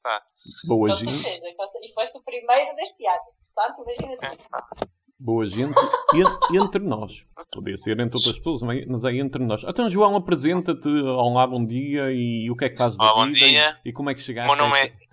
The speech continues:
Speaker 2: diz isso.
Speaker 1: Ok, meu nome é João, sou conhecido por Ju-, Judas, assim, na buraca e arredores. Eh, o que é que eu faço da vida?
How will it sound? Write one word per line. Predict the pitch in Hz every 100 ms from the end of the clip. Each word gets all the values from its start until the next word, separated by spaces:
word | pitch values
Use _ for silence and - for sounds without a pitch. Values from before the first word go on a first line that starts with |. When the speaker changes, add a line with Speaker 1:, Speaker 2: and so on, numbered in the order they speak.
| _ _ -
Speaker 2:
diz | 110 95
isso. | 90 90 _ 95 90 - _ _ _ _ _ _
Speaker 1:
Ok, | 143 - 165
meu | 175
nome | 151 151
é |
João, | - 143 151 175 214
sou | - 185
conhecido | - 156 165 151 _
por | 135
Ju-, | - - - - - -
Judas, | 143 185 190 190 185 -
assim, | 120 - 123 117 113 110 110 107 _ _ _
na | 127 127
buraca | 117 113 120 - 113
e | 110
arredores. | 107 107 107 113 - - - _ - - - _ _
Eh, | 107 110 110 110 110 110 113
o |
que | -
é |
que | 120
eu | 120
faço | 131 -
da | 127 117
vida? | 113 104 104